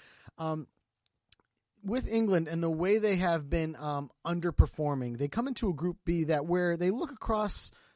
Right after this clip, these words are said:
the table and they look at other teams that have been underperforming as well in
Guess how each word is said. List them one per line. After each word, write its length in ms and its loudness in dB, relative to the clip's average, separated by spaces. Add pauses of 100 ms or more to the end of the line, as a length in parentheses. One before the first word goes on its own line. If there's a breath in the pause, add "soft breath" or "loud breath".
the 100 -4
table 540 0
and 160 -4
they 60 0
look 200 -2
at 80 -2
other 160 -2
teams 340 -6
that 180 -2
have 260 -4 (100)
been 200 0
underperforming 760 -2
as 140 -2
well 320 2
in 320 0